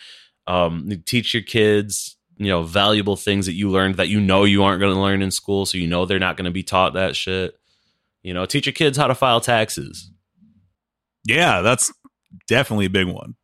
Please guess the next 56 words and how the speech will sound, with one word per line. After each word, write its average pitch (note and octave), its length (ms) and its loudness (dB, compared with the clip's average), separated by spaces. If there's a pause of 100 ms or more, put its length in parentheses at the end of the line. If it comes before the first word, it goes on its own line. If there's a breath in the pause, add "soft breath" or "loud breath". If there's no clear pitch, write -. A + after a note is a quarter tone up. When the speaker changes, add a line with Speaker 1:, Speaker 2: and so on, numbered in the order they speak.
(140)
Speaker 1:
I G#2 120 0
know, A#2 320 4
I G#2+ 100 2
know B2 140 4
we A#2 140 6
all, G#2+ 280 4
we G#2+ 100 0
all, F#2 440 2
uh, E2+ 240 -2
say A2 180 0
that, F#2 340 0
that E2+ 260 -4
thing F2+ 200 -4
where, F2 80 -2
like, E2 160 -6
"Why F#2+ 160 2 (100)
aren't G#2 240 2 (440 loud breath)
these G#2 300 2
things F#2+ 420 -2
taught F#2+ 380 2
in, F#2 200 -2
uh, E2+ 400 -4 (240)
in F#2+ 140 -6
school? F#2+ 320 0
Why F#2 140 4
wasn't F#2 260 0
I F2 60 -2
taught F2+ 200 0
how F#2 80 0
to F2+ 80 0
file F2+ 240 0
my F2 140 -4
taxes? F2+ 380 -6
Why F2 160 0
wasn't F2 260 -2
I E2 40 -8
taught E2+ 200 -4
about, D#2+ 240 -4
like, D#2 100 -8
financing F2 580 -4
of E2+ 60 -6
people? E2+ 240 -4
Why, F2 160 -2
why G2 160 0
wasn't F#2+ 240 0
I E2+ 40 -4
taught G2 180 0
all E2+ 120 0
this E2+ 140 -4
shit F2+ 240 -4
in E2 160 -8
grade F2 240 -2
school?" - 400 -10 (280 soft breath)
It's - 80 -20
like, D#2 140 -14
"Well, F2 400 2